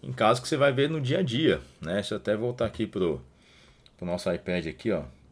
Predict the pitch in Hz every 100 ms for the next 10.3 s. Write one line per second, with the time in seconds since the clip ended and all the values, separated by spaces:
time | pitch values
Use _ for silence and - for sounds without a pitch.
0 | - - - _ _ _ _ - _ _
1 | - - - _ _ _ _ _ _ _
2 | _ _ _ _ _ _ _ _ _ _
3 | _ _ _ _ 82 90 139 127 113 107
4 | 104 92 87 95 92 95 156 143 90 73
5 | - - _ - - - - _ - -
6 | _ _ - - _ - - - _ -
7 | 120 127 143 98 78 67 - _ _ _
8 | _ _ - _ _ _ _ _ _ _
9 | _ _ - - - 65 - - - 82
10 | 73 67 65